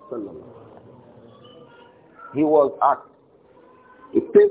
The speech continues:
سئل النبي صلى الله عليه وآله وسلم. This hadith is the hadith of Abdullah ibn Umar. He says, سئل النبي صلى الله عليه وآله وسلم عن الماء في الفلاة.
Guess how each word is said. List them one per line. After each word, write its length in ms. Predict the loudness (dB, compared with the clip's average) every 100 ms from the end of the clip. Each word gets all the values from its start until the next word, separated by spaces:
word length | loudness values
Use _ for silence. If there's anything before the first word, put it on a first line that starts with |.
| -2
سئل 260 | -10 -2 -2
النبي 580 | 0 -2 -4 -4 -4 0
صلى 220 | 0 2
الله 500 | 0 2 2 2 2
عليه 300 | 4 2 4
وآله 400 | 2 4 2 0
وسلم. 600 | -2 -4 -6 -6 -6 -4
This 140 | -4 -2 -2
hadith 300 | 0 0 0
is 120 | -4
the 80 | -4
hadith 360 | -4 0 0 0
of 120 | 0 4
Abdullah 480 | 2 2 6 6 6
ibn 120 | 0
Umar. 320 | -2 0 -2 -6 -20 -20 -20 -20 -20 -20 -20 _ _ _ _ _ _ -12
He 60 | -2
says, 140 | -2 0 -4
سئل 240 | 2 6
النبي 560 | 6 4 -8 -8 -6 -2
صلى 220 | 0 0
الله 460 | 2 4 4 2
عليه 280 | 0 0 -2
وآله 600 | 0 4 4 4 -2 -4
وسلم 680 | -6 -6 0 2 4 2 0
عن 280 | 2 2 4
الماء 840 | 2 0 -2 0 2 4 4 4 -2 _ 4
في 60 | 6
الفلاة. 420 | 6 2 4 2